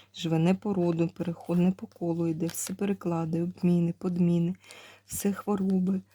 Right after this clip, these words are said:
борги, все лайно, що робить, повертає її назад. Хай вона сама з цим розбирається, перекриваю, перекриваю.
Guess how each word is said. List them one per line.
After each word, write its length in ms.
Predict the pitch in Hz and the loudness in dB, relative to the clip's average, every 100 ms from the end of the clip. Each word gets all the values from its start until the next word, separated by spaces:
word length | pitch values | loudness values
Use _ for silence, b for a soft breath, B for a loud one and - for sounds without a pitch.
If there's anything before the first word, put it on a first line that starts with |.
| b - | b 0
борги, 640 | 185 202 175 175 175 180 b b b b b _ _ - | 4 6 4 2 -2 -4 b b b b b _ _ -14
все 200 | - 185 | 0 4
лайно, 460 | 190 202 185 170 | 6 6 6 2
що 260 | - - 175 | -4 -4 0
робить, 360 | 180 190 190 | 0 0 -2
повертає 560 | - 165 175 185 190 190 | -4 -4 -4 -2 0 2
її 140 | 180 185 | 4 4
назад. 560 | 185 175 165 180 - _ B B B B B B _ _ _ _ _ _ _ _ _ _ _ _ _ _ _ _ _ _ _ _ - | 2 2 -4 -6 -8 _ B B B B B B _ _ _ _ _ _ _ _ _ _ _ _ _ _ _ _ _ _ _ _ -4
Хай 180 | 208 | 0
вона 240 | 202 196 190 | 2 4 2
сама 360 | - 180 160 | 0 -2 -2
з 120 | 160 - | -6 -8
цим 260 | 175 165 | -4 -4
розбирається, 840 | 165 160 160 170 160 160 165 - 185 | -4 -8 -6 -6 -4 -6 -8 -14 -14
перекриваю, 680 | - 170 - 180 175 175 | -10 -12 -10 -8 -6 -6
перекриваю. 600 | - _ - - 180 170 | -8 _ -20 -20 -16 -16